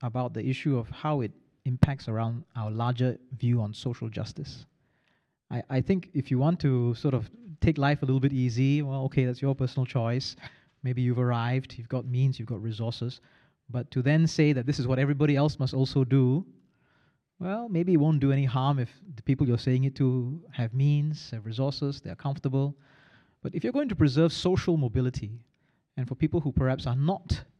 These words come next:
themselves in the po-, where they would like to be, or their families are not so privileged, I think very hard to say, "You, you'll be happy with the mediocrity you have." Um, and actually, they would want every opportunity to strive and for their children to strive and to excel and to find that purpose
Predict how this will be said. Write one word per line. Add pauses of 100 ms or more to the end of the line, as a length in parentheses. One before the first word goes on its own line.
(480)
themselves
in
the
po-,
where
they
would
like
to
be,
or
their
families
are
not
so
privileged, (540)
I
think
very
hard
to
say,
"You,
you'll
be
happy
with
the
mediocrity
you
have." (800)
Um,
and
actually,
they
would
want
every
opportunity
to
strive
and
for
their
children
to
strive
and (300)
to
excel (220)
and
to
find
that
purpose